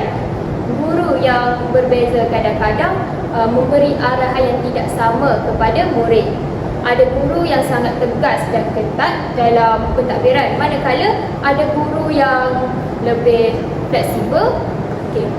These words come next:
perbezaan kecil dalam nada suara atau gaya penerangan juga turut mempengaruhi keputusan murid-murid. Tambahan pula, interactive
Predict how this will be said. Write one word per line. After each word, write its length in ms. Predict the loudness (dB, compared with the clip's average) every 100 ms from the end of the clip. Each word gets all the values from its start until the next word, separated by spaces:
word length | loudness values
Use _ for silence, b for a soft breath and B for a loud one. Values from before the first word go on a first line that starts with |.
| -4
perbezaan 640 | 0 2 2 2 0 -2 0
kecil 840 | 0 0 -2 0 4 4 4 0 -2
dalam 440 | 0 2 2 2 0
nada 260 | 0 0 0
suara 400 | 0 0 2 0 0 -2
atau 220 | 0 0
gaya 280 | 0 0 0 0
penerangan 840 | -2 -2 0 0 2 2 0 -2 -4
juga 240 | -4 -2 -2 0
turut 280 | 0 0 0 0
mempengaruhi 800 | 0 0 0 2 2 2 2 0 -2 0
keputusan 840 | 2 2 0 -2 0 0 2 2 0 0 -4 -6 -6 -4 0
murid-murid. 720 | 2 2 2 0 0 0 0 -2 -4 -6 -4
Tambahan 560 | -2 0 0 0 -2 0
pula, 560 | 2 2 2 0 -4 -6 -6 -6 -6 -6
interactive 1040 | -4 -2 0 4 4 4 0 0 2 2